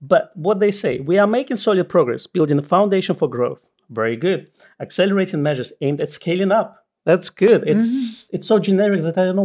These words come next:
Speaker 1: what they mean, but the idea is it's going up, isn't it? It's getting better.
Speaker 2: Mm, yes, the components business has
Speaker 1: Yeah.
Speaker 2: entered a money-making phase.
Speaker 1: Ooh, money-making.
Speaker 2: Like the money, money, money.
Speaker 1: The money maker?
Speaker 2: That's right.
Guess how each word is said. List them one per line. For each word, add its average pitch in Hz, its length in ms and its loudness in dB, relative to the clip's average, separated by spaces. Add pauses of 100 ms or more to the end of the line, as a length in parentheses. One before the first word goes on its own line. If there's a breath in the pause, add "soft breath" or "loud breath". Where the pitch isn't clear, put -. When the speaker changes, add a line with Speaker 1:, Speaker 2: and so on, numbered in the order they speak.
Speaker 1:
what 180 80 -4
they 208 120 0
mean, 185 280 -2
but 160 220 -4 (300)
the 185 140 2
idea 190 280 2
is 170 100 -2
it's 185 180 -4
going 185 400 -2
up, 185 160 -2
isn't 165 200 -6
it? 131 120 -10
It's - 300 -20
getting 160 260 -4
better. 180 360 -4 (160)
Speaker 2:
Mm, 175 300 -8
yes, 254 280 -2
the 196 80 -4
components 220 520 -2
business 202 360 -4
has 180 100 -2
Speaker 1:
Yeah. 147 80 0
Speaker 2:
entered 226 340 0
a 185 60 0
money-making 233 840 -2
phase. 240 360 -2
Speaker 1:
Ooh, 180 300 2
money-making. 165 720 4 (320)
Speaker 2:
Like - 260 -10
the 165 80 -10
money, 175 240 -4
money, 196 220 -2
money. 226 440 0
Speaker 1:
The 123 140 -6
money 139 220 -2
maker? 170 320 -4 (640)
Speaker 2:
That's 190 260 -6
right. 202 260 -2